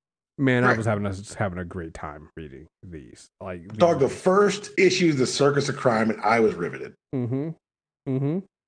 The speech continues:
Speaker 1: Yeah. It's, it's so good. It's, you have, you have, one, he's ri-, they write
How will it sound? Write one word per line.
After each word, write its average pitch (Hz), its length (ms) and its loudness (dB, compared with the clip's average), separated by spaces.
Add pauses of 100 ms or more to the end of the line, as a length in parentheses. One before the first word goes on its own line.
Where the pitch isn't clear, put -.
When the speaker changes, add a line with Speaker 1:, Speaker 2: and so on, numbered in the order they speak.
(1300)
Speaker 1:
Yeah. 123 220 -2 (800)
It's, 165 420 -2
it's 151 240 -6
so 151 160 2
good. 147 400 0
It's, 156 240 0 (560)
you 170 140 4
have, 147 320 2
you 151 160 2
have, 160 140 0 (420)
one, 233 460 2 (160)
he's 180 260 2
ri-, 156 160 2 (100)
they 156 480 -2
write 160 300 2